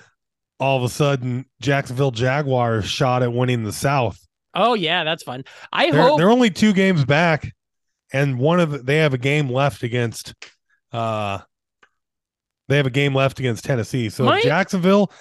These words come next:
Speaker 2: Yeah.
Speaker 1: can pick up a game in the next three games, they'll be playing for the South.
Speaker 2: Yeah.
Speaker 1: And
Speaker 2: Just
Speaker 1: Tennessee's gotta play San Diego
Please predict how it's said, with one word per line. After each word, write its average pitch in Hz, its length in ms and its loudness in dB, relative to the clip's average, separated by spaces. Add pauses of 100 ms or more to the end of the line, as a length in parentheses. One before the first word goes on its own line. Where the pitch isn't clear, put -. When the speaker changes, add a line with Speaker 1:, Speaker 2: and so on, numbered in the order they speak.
(140)
Speaker 2:
Yeah. 160 120 -2
Speaker 1:
can 127 80 -2
pick 160 160 0
up 151 140 2
a 143 40 -2
game 127 420 0
in 139 100 0
the 120 60 0
next 127 320 -2
three 135 280 -2
games, 123 500 -4 (360)
they'll 143 140 2
be 151 100 2
playing 131 560 -2
for 131 480 0
the 107 160 -2
South. 113 520 -4 (220)
Speaker 2:
Yeah. 165 360 -4 (120)
Speaker 1:
And 120 120 -6
Speaker 2:
Just - 20 -4
Speaker 1:
Tennessee's 226 440 2
gotta 143 200 0
play 131 180 -4
San 143 240 -4
Diego 127 580 -2